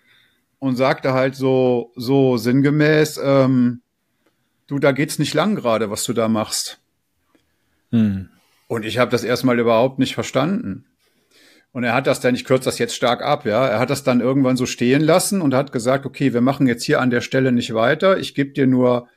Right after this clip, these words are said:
Speaker 1: zwei Sachen mit. Das erste ist, du willst gesehen werden.“ Das hatte ich artikuliert, ja, dass mir das wichtig ist, gesehen zu werden. Du willst gesehen werden und dann wirst du gesehen.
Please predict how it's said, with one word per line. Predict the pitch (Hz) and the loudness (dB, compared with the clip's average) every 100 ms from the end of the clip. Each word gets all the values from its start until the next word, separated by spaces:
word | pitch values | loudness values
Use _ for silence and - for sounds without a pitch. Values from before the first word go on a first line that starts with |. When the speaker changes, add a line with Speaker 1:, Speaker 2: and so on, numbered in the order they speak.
| _ _ _ | _ _ _
Speaker 1:
zwei | - - 135 147 | -10 0 2 2
Sachen | 139 147 151 131 | 2 0 0 0
mit. | 139 254 - - _ _ _ _ _ _ _ _ _ _ _ _ _ | 2 0 -4 -18 _ _ _ _ _ _ _ _ _ _ _ _ _
Das | - | -8
erste | 127 165 - 170 | 0 0 0 0
ist, | 180 185 - - _ _ _ _ _ _ _ _ _ | 0 -2 -6 -12 _ _ _ _ _ _ _ _ _
du | 131 | -2
willst | 139 160 - | 0 0 0
gesehen | 175 107 131 175 | -2 0 0 0
werden.“ | 180 196 202 226 311 - _ _ _ | 2 2 2 0 -4 -8 _ _ _
Das | - - | -10 -6
hatte | 110 101 | -4 -4
ich | 101 | -2
artikuliert, | 98 120 - 107 104 143 202 | -4 -4 -6 -4 0 2 2
ja, | 135 135 | 2 -2
dass | 120 | -4
mir | 120 | -6
das | 101 107 | -6 -4
wichtig | 139 135 113 | -4 -4 -6
ist, | - | -6
gesehen | 113 107 120 | -6 -2 -2
zu | 147 160 | -2 -2
werden. | 151 165 185 | 0 2 2
Du | 131 | 0
willst | 147 - | 0 0
gesehen | 120 110 131 156 | -4 0 0 0
werden | 165 190 196 | 2 2 2
und | 143 | 0
dann | 139 135 | 2 2
wirst | 147 165 | 2 0
du | 160 | -2
gesehen. | 117 101 107 131 247 - | -2 -2 0 2 2 -2